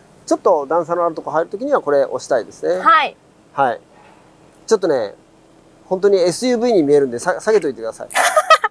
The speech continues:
Speaker 2: じゃあ、丸山さんの好きな一番低いやつにしときますね。
Speaker 1: はい。当然です。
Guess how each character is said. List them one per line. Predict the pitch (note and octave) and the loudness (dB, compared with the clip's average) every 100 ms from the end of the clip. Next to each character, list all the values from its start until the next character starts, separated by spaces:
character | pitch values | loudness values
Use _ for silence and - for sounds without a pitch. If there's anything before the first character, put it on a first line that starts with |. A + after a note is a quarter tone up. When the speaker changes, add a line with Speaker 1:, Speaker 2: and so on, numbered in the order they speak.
| - - _ G4+ - G#4 - - - - - G4+ E4+ _ _ _ _ _ A#3 | -8 -20 _ -18 -14 -16 -16 -20 -20 -20 -16 -16 -16 _ _ _ _ _ -2
Speaker 2:
じ | B3+ | 0
ゃ | A#3+ | 2
あ、 | |
丸 | B3 D4+ | 2 2
山 | E4+ F4 | 2 2
さ | G4+ | 0
ん | F4+ | -2
の | F#4 | -4
好 | |
き | G4 | -6
な | F4 | -8
一 | B3+ C4 | -8 -6
番 | D4+ E4+ | -4 -4
低 | - G4+ | -2 0
い | |
や | F4 | 0
つ | - | -2
に | A3 G#3+ | -14 -8
し | |
と | - | -6
き | E3+ | -4
ま | A3+ | -6
す | G#3 | -12
ね。 | F#3 | -16
Speaker 1:
は | |
い。 | G3+ _ | -18 _
当 | D#3+ | -2
然 | F3+ F#3+ | 0 0
で | F3 | -2
す。 | - | -6